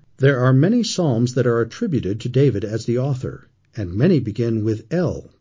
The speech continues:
prefixed to his name. El David, of David, Psalms twenty-five through twenty-seven. The introduction to many of David's psalms include the word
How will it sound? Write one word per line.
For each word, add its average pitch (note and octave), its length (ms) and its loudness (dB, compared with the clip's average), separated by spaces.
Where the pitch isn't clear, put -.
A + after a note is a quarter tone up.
prefixed - 640 -2
to B2+ 140 0
his A#2 200 0
name. C#3 400 -2
El B2 380 0
David, A#2+ 560 -2
of A#2 200 -4
David, C3+ 440 0
Psalms A2+ 600 -4
twenty-five B2 680 -2
through - 180 -12
twenty-seven. C3 840 -4
The C#3 140 6
introduction A3 560 0
to C#3 100 2
many E3 300 4
of C#3 120 0
David's C3 400 0
psalms G2 600 -4
include C#3 560 0
the B2+ 80 -2
word G#2+ 420 -2